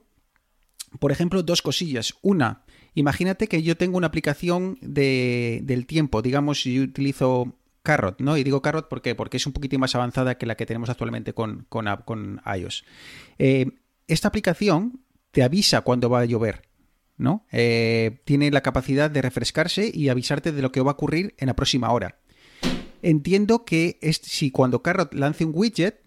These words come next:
este widget no se va a actualizar a no ser de que yo haga clic en él. Y eso me da, me echa un poco para atrás. También me ocurre con la aplicación de calendario. No sé si yo en el ordenador, si yo acepto una invitación de calendario,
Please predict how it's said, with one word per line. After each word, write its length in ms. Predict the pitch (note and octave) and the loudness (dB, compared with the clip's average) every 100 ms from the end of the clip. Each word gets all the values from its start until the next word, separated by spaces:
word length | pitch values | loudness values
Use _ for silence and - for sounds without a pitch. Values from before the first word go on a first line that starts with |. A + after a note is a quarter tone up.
| - _ - | -20 _ -6
este 240 | D3+ - | -2 0
widget 240 | E3 F3 F3+ | 2 0 0
no 140 | E3 | 0
se 120 | E3 | 0
va 60 | F3 | 0
a 20 | |
actualizar 500 | E3 E3+ D#3+ F3+ G3 - | 0 2 2 2 0 0
a 100 | C3+ | -2
no 120 | E3 | -2
ser 180 | - F#3 | -2 -2
de 100 | E3 | -2
que 140 | D3 | -2
yo 200 | D3 F3 | -2 -2
haga 340 | E3 D3+ D#3 - | -4 -4 -6 -4
clic 240 | D#3+ E3+ | -4 0
en 100 | A#2+ | 2
él. 220 | D3 A#2 - _ - - | 2 0 -4 _ -20 -8
Y 120 | F3+ | 0
eso 380 | A#3+ A#3+ A3 B3 | 2 4 2 0
me 240 | - F3 D#3+ | -4 -2 2
da, 160 | E3+ | 2
me 120 | B2+ D#3+ | 0 0
echa 120 | A#3+ | 0
un 40 | |
poco 180 | G#3+ G#3 | 0 0
para 180 | F3+ C#3+ | 2 0
atrás. 340 | - D#3 - | 2 0 -2
También 260 | - C#3+ F3+ | -2 0 0
me 80 | G3+ | 0
ocurre 360 | - G#3+ A#3 | 0 0 0
con 140 | - D#3 | 2 0
la 60 | |
aplicación 400 | D3 D3+ C#3 D3+ | 0 -2 -2 -2
de 80 | D#3 | -2
calendario. 560 | D3 C3+ C#3+ E3+ C3 A#2+ - - - | 0 0 2 2 2 -2 -14 -20 -4
No 160 | D#3 E3 | 2 4
sé 120 | G3 | 2
si 200 | - F3 | 2 0
yo 220 | G3 F3+ | 4 4
en 80 | C#3+ | 4
el 260 | C3 C3 | 4 4
ordenador, 480 | B2+ C3+ C3 D3 F#3+ | 4 2 0 2 0
si 260 | - - B2 | 0 -2 0
yo 140 | D3 | 0
acepto 380 | D#3+ - F#3 C#3 | 0 0 0 2
una 100 | C#3+ | 2
invitación 380 | D3+ D3+ D3+ D3 | 2 0 0 0
de 100 | D3 | 0
calendario, 560 | C#3 D3 E3+ E3 G#2+ | 0 0 0 0 -2